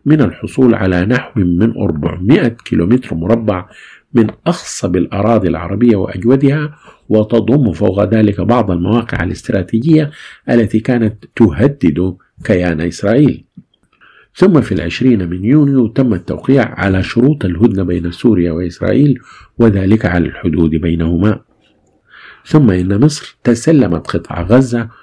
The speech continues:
وتحركت الأردن في فلسطين الشرقية حتى وصلت إلى القدس، وكانت إسرائيل تحتفظ بجزء من، من هذا الإقليم.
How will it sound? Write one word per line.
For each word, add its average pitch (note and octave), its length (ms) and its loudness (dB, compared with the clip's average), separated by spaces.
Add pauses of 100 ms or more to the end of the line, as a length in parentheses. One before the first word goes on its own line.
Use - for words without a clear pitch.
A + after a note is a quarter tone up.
(300)
وتحركت G#2+ 800 0
الأردن G#2 460 -2
في B2 220 0
فلسطين F#2+ 500 -4
الشرقية A2 640 0 (560)
حتى - 340 -2
وصلت G#2 500 0
إلى G2 140 0
القدس، - 520 -4 (500)
وكانت G#2+ 500 0
إسرائيل G#2 1000 2
تحتفظ G2+ 640 -2
بجزء F#2 540 2
من، F2+ 240 -2
من F2 220 -4
هذا G2 320 0
الإقليم. F2 540 0